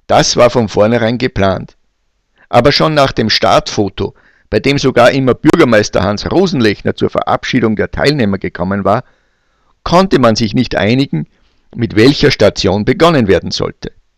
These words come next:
Im Laufe der Jahre wurde folgende Route Tradition. Der Start erfolgte am Lötschenparkplatz mit dem Spruch: "Radlfahrer, Radlfahrer, tritt, tritt, tritt", der vom damaligen Kapellmeister Franz Lindner ersonnen worden war.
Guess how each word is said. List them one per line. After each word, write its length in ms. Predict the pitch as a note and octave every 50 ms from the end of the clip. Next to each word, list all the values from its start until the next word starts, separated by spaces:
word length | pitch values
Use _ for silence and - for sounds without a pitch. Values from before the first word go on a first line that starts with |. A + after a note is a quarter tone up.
| _ _ _ _ _ _ _ _ _ _ _ _ _ _ -
Im 220 | - F#2 F#2+ G#2
Laufe 340 | A2 A#2+ E3 F#3+ - - D3
der 180 | G#2+ A#2+ A2 A2
Jahre 460 | G#2+ G2 G#2 A#2+ C3+ D3 C#3+ C3+ A2+
wurde 240 | B2+ B2+ A#2 - -
folgende 640 | - - - C#3 D#3+ E3 D#3+ D3+ D3 C3+ C3 A#2+
Route 280 | A2 B2 A#2 - A2+ F#2+
Tradition. 600 | - - D#2+ F2 G2 F#2+ - - F#2 - - - - _ _ _ _ _ _ _ _ _ _ _ _ _ _ _ _ _ _
Der 100 | - F#2
Start 440 | F2+ - - - F#2 - F3+ - A2+
erfolgte 560 | G#2+ G2+ - - C3+ D3 E3 - - - -
am 160 | - G2+ G2 F#2+
Lötschenparkplatz 960 | F#2+ A2 B2 - - C3+ - A#2+ A#2+ B2+ - - - C3+ C#3 C#3+ - - - _ _ _ - _ _
mit 200 | - A#2+ A#2 -
dem 140 | - F2 F2
Spruch: 540 | - - - - A#2+ D3 F3 E3+ - - - - _ _ _ -
"Radlfahrer, 920 | - F#2 G#2 D#3 D#3+ E3 D3+ D#3 C#3 - A#2 A2 A#2+ C3 C3 C#3 C3 A#2+
Radlfahrer, 800 | A2+ F2+ E2+ A2+ C3 C3 A#2+ - - G#2+ A2 A2+ A#2+ A#2 - -
tritt, 400 | - G#2+ C#3 - - _ _ -
tritt, 320 | - C3 C3+ - _ _
tritt", 400 | - A2+ A2+ - - _ _ _ _ _ _ _ _ _ _ _ _ _ _ _ _ _ _ -
der 100 | A2 G2
vom 180 | A#2+ A2+ G#2
damaligen 560 | - A#2+ A2+ B2+ C#3 D3 C3+ B2+ A#2+ A2 A2
Kapellmeister 800 | - - E2+ - - C#3+ D#3+ D#3 C#3+ C3 A#2+ A#2+ - - - F#2
Franz 420 | - - G2+ G2+ B2 D#3 - -
Lindner 460 | B2 B2 C#3 D3+ - - C3+ C#3 - -
ersonnen 540 | - B2 A#2+ - - - A2 F#2 F2 G#2+ G#2
worden 300 | F#2+ F#2 F2 F2 G#2 F#2+
war. 200 | E2+ D#2+ - -